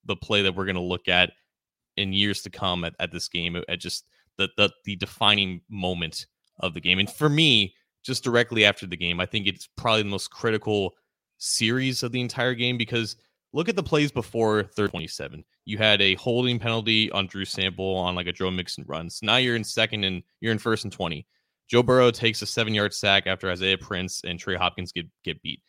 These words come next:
Second and twenty-seven at this point. You're tied.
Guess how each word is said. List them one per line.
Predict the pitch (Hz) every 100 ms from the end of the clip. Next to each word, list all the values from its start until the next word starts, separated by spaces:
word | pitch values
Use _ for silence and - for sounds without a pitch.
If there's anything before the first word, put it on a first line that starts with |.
| _ _ -
Second | - 135 143 131
and | 117
twenty-seven | 135 123 - 123 110
at | 98
this | 87 -
point. | - 78 - _ _ _ _ _ _ 107
You're | 104
tied. | 98 - 139 147 143 127